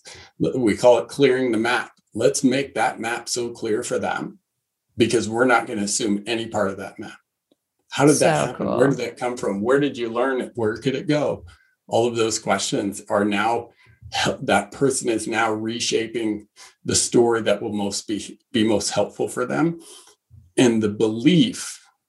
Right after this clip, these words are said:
Speaker 1: that I drive in every week is there's always good under the hood. Whatever they're doing is coming from a place of, of love, of care, of, right? There,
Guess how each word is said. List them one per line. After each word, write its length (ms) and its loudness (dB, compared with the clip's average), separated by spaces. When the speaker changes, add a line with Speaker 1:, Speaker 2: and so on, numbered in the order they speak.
Speaker 1:
that 540 2
I 140 0
drive 560 0
in 280 -4
every 280 0
week 480 2
is 220 2
there's 240 4
always 460 6
good 200 -2
under 240 -2
the 160 -4
hood. 240 -4
Whatever 540 4
they're 260 2
doing 640 -4
is 240 4
coming 640 4
from 320 -4
a 80 -2
place 480 -2
of, 180 -14
of 180 -2
love, 440 2
of 220 -10
care, 540 0
of, 360 -6
right? 160 2
There, 200 2